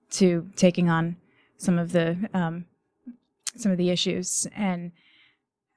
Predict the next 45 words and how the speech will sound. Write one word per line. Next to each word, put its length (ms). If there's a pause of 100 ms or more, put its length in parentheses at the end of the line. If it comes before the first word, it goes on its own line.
(160)
there 280
is 100
certainly, 460
there's 180
part 280
of 80
it 160
that 160
is 120
legalistic. 600
There's 180
part 220
of 100
it 300
that 280 (200)
has 220
concentrated 600
on, 360
on 280 (140)
lobbying, 560
in 80
a 60
sense, 440 (300)
um, 400 (280)
to 100
get 160
laws 240
changed. 380 (100)
There's 400
part 240
of 80
it 160
that 180
has 280
been 360 (360)
focused 340
on 80
the 60
society. 680
There's 160
the 80
Million 260
Signatures 520
campaign, 600
which, 360